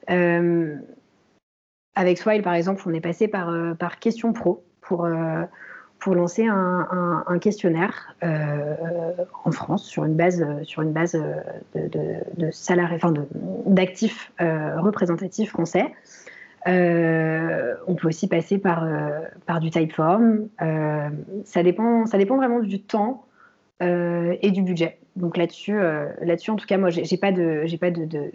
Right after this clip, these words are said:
de, de, de méthode ou d'outils, euh, incroyables sortis du chapeau. <laughs> C'est, ça reste assez classique sur ce qui est, euh, questionnaire quanti, euh, research. Et, euh, sur le quali, euh, sur le quali, euh, je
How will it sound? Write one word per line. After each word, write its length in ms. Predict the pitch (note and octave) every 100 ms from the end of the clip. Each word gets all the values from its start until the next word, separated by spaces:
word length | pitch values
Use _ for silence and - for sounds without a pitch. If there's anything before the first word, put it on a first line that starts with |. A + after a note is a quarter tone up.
| -
de, 140 | E3+ D#3
de, 200 | D#3+ D3
de 160 | D#3
méthode 460 | E3+ F#3 F#3 G3 F#3
ou 60 | E3
d'outils, 440 | E3 E3 - F#3+
euh, 200 | E3+ D#3 - - -
incroyables 480 | F3 F3 F3 F#3 G3
sortis 240 | F3+ -
du 80 | F#3
chapeau. 360 | F3+ E3 G3 - -
<laughs> 720 | F#3 A3+ A#3 - - - -
C'est, 300 | - G3+ F#3
ça 100 | G3
reste 180 | G#3 A3+
assez 200 | A3+ A3+
classique 420 | G#3+ G3 G3 A#3
sur 160 | G3
ce 80 | F#3
qui 140 | - G3+
est, 120 | G3+
euh, 180 | F3+ F3
questionnaire 500 | G3+ F#3+ F#3+ G3+ -
quanti, 540 | G3 F3+ - G#3+ G#3+ -
euh, 640 | F#3 E3+ E3 D#3+ D#3+ D#3 D#3 E3 E3+
research. 640 | F3+ F3 - C4 - - - - - - - - _
Et, 320 | G#3+ A#3+ C4+ C4
euh, 240 | F#3 F3 E3+
sur 180 | -
le 100 | A3
quali, 440 | A#3+ G3 F#3+ B3 - _ _ _ _ _ _ - - F3
euh, 500 | F3 E3+ E3 E3 E3
sur 160 | F3+ F#3+
le 80 | G3+
quali, 640 | F#3+ F3+ A#3 B3 C4 C4 -
euh, 840 | F#3 E3+ E3+ E3+ E3+ E3+ - F#3+ G3
je 240 | F#3+ -